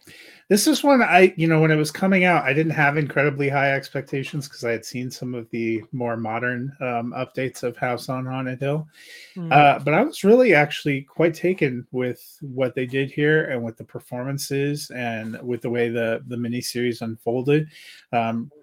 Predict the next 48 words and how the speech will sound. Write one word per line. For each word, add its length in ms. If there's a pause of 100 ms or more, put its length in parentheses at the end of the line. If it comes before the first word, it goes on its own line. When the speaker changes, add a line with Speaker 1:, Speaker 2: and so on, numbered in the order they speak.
(140)
Speaker 1:
really 240
dr-, 360
drew 220
me 220
in, 280
and 360
probably 480
that's, 360
this 320
is 160
what 240
for 80
me 180
put 320 (100)
Mike 520
Flanagan 720
on 180
my 120
radar. 520 (320)
And 140
that's 220
why 80
I 60
Speaker 2:
Mm. 20
Speaker 1:
have 140
it 60
a 40
little 320
bit 160
higher 400
probably 380
than 180
House, 500 (400)
House 300
of 100
Usher. 340
House 300
of 80
Usher 320
is 140
probably 480
a 40
more 380
polished 640
production 520
if 160
we 120
were 300